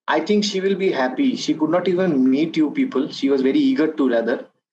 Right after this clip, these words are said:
uh, that I should meet them। They have done so much for me। But she could not, but I thank you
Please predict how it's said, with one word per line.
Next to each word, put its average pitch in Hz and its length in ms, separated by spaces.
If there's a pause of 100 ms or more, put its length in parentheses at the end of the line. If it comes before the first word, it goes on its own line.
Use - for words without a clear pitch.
(300)
uh, 110 460
that 117 260
I 117 100
should 120 240
meet 127 280
them। 117 340 (180)
They 113 60
have 117 160
done 113 320
so - 160
much 117 220
for 110 160
me। 110 260 (680)
But 131 200
she - 140
could 151 200
not, 170 320
but 151 300 (300)
I 139 240
thank 156 360
you 190 360